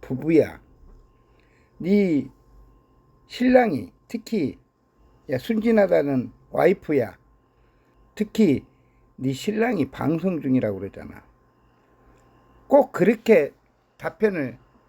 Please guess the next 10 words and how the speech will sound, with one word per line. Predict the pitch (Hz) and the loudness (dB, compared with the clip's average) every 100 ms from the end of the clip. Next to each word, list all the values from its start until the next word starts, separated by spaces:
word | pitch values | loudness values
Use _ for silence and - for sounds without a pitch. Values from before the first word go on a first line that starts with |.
| _ | _
했어야만 | 240 269 - 247 190 165 131 | 4 4 2 2 2 -2 -8
됐냐? | 143 170 233 294 - _ _ _ _ _ _ _ - | -10 -4 -4 -4 -8 _ _ _ _ _ _ _ 2
에? | 226 320 285 - _ _ _ _ _ _ _ _ _ _ _ _ _ - 151 | 6 8 6 -6 _ _ _ _ _ _ _ _ _ _ _ _ _ -4 4
야, | 160 135 98 - _ _ _ _ _ - - _ _ _ - - - - - - 135 | 4 4 -2 -12 _ _ _ _ _ -12 -12 _ _ _ -20 -20 -20 -20 -20 -14 -4
니들은 | 185 190 208 170 151 131 110 - | -2 0 2 2 2 0 -4 -6
창피함도 | 285 269 294 294 208 | -6 -2 0 0 0
모르냐? | 110 120 131 147 165 240 - - - - - - 147 | -4 -6 -6 -4 -4 -6 -10 -20 -20 -20 -20 -8 0
에? | 226 262 - - - - - - | 0 0 -8 -20 -20 -20 -20 -8
그냥 | - 196 220 131 | 0 4 4 2
마이크에, | - 160 220 - 220 185 170 151 135 135 131 | -2 -2 -2 -2 0 0 -2 -4 -4 -2 -2